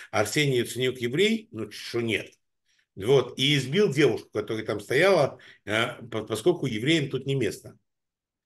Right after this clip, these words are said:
Ну ладно, это окей, это он может не знать. Проблема другая. Этот великий вождь всех религиозных сефардов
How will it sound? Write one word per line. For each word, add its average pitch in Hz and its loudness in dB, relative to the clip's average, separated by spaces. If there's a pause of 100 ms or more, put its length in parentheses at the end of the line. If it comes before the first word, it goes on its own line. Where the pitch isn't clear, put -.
(160)
Ну 170 4
ладно, 156 4
это 165 2
окей, 127 -2
это 131 0
он 127 0
может 120 -2
не 117 -6
знать. 113 -10 (520)
Проблема 147 4
другая. 135 4 (440)
Этот 247 2 (120)
великий 320 8
вождь 349 6
всех 285 2
религиозных 247 0
сефардов 202 -2